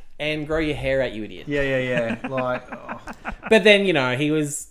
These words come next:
Speaker 1: he was badass in the end. Their finale was really, really good.
Speaker 2: Yeah, it was interesting. Like, in the first season at the start, they showed that he was actually going to be very strong with the Force. And then,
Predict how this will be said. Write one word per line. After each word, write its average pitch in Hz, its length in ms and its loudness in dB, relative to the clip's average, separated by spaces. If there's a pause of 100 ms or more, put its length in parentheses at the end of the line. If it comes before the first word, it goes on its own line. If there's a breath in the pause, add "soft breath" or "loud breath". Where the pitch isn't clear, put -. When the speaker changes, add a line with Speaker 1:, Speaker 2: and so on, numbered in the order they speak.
Speaker 1:
he 175 140 -2
was 165 80 -2
badass 156 480 4
in 123 80 -4
the 113 120 -4
end. 110 140 -4
Their 127 80 -2
finale 113 420 -4
was 104 200 -10
really, 104 180 -12
really 101 220 -16
good. 220 120 -4
Speaker 2:
Yeah, 262 80 2
it 254 40 2
was 220 160 -2
interesting. 240 580 -4
Like, 151 180 2
in 175 60 -2
the 175 80 -6
first 240 380 -2
season 175 340 -6
at 135 80 -6
the 135 80 -10
start, 175 280 0
they 143 100 -2
showed 160 300 -2
that 139 120 0
he 135 100 -4
was 131 140 -4
actually 143 300 -4
going 135 180 -4
to 127 80 -8
be 127 80 -4
very 135 260 -2
strong 135 440 -2
with 131 140 -10
the 135 60 -16
Force. 156 500 -6
And 147 140 -4
then, 151 300 -4